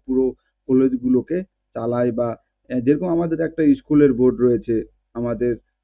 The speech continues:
আহ, মাধ্যমিক শিক্ষার board রয়েছে, আমার higher secondary board রয়েছে, ঠিক তেমনি আমাদের যে, আহ, হায়ার এডুকেশনের যে board, main board, সেটা হচ্ছে University Grand Commission, ঠিক আছে? এই University Grand কমিশনই আমাদের নতুন নতুন University তৈরি করার জন্য অনুমোদন দেয়,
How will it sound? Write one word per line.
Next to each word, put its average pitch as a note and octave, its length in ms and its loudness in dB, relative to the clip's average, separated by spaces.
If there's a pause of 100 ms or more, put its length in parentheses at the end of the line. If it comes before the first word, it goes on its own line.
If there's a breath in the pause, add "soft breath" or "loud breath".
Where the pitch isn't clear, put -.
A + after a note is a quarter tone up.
আহ, A2 300 -4
মাধ্যমিক A#2+ 460 4
শিক্ষার B2+ 280 -2
board A2+ 240 -4
রয়েছে, A2+ 340 -2
আমার A2+ 200 -6
higher A#2+ 220 -2
secondary A#2+ 440 0
board A2 260 -2
রয়েছে, A2+ 220 2
ঠিক C#3+ 300 -4
তেমনি A#2 360 -2 (400)
আমাদের A#2+ 460 -4
যে, C3+ 100 4
আহ, G#2 680 -10
হায়ার B2+ 220 2
এডুকেশনের E3 480 2
যে C3+ 100 2
board, B2 300 0
main C3 300 6
board, B2+ 260 2
সেটা A#2+ 200 -4
হচ্ছে A#2+ 160 -4
University A#2 500 -4
Grand A#2 240 -6
Commission, G#2+ 280 -12 (420)
ঠিক D#3+ 100 -4
আছে? A2+ 180 -2 (240)
এই C#3 100 2
University E3 440 2
Grand B2+ 320 0
কমিশনই C3 480 0 (320)
আমাদের A#2+ 300 -4
নতুন B2 340 0
নতুন C3 220 -2
University A#2+ 580 -2
তৈরি A#2 300 0
করার A#2 320 -2
জন্য A#2+ 220 -2
অনুমোদন A#2 540 -4
দেয়, A2+ 200 -4